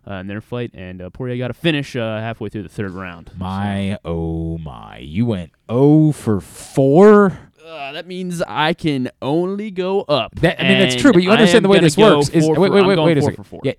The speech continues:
Speaker 2: th-, this is not, the, the funny thing being, I guess if you're gonna lose one, you might as well lose all of them.
Speaker 1: Right.
Speaker 2: Because it's irrelevant if you go three for four. This is a, a gratuitous grouping. This
Speaker 1: Yeah,
Speaker 2: is a
Speaker 1: yeah.
Speaker 2: parlay bet. So if you were to go three for four, it would help basically nothing.
Speaker 1: Yeah, yeah.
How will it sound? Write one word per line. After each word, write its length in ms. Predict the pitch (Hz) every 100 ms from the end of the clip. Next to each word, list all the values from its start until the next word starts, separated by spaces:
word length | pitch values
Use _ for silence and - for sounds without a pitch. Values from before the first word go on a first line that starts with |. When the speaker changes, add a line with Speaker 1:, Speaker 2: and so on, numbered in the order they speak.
| _
Speaker 2:
th-, 160 | 151 151 -
this 240 | 180 -
is 100 | 208
not, 300 | 208 202 - _ _ _ _
the, 80 | 180
the 120 | 180 196
funny 180 | 277 254
thing 100 | 175
being, 240 | 160 143 127
I 100 | 151
guess 320 | 196 196 -
if 140 | 156
you're 100 | 143 160
gonna 120 | 151
lose 160 | 151 120
one, 180 | 147
you 80 | 127
might 140 | 165 151
as 80 |
well 160 | 131 127
lose 200 | 120 113
all 220 | 117 104 85
of 80 |
them. 80 | -
Speaker 1:
Right. 160 | - - - _ _ _ _ -
Speaker 2:
Because 380 | 143 180 143 -
it's 140 | 165 185
irrelevant 560 | 165 220 247 190 147
if 80 | 123
you 60 | 117
go 160 | 107 95
three 200 | 92 82
for 140 | 71
four. 320 | - 69 - - _
This 280 | 117 175 -
is 120 | 165
a, 60 | 131 107 -
a 100 | 135
gratuitous 480 | 123 147 185 147 117
grouping. 320 | - - 110
This 120 | 135
Speaker 1:
Yeah, 20 | -
Speaker 2:
is 60 |
a 20 | 123
Speaker 1:
yeah. 80 | -
Speaker 2:
parlay 380 | 220 185 123
bet. 460 | 104 120 202 104 87 - _ _ _ _
So 240 | - 196
if 160 | 175 139
you 100 | 160
were 180 | 180 262
to 60 |
go 160 | 180 160
three 200 | 147 151
for 120 | 120
four, 220 | 107 123 113
it 140 | 160
would 120 | 160
help 320 | 131 165 151 - _ _ _ _
basically 500 | 233 254 - 202 151
nothing. 380 | 123 90 - 101
Speaker 1:
Yeah, 200 | 175 69
yeah. 100 | -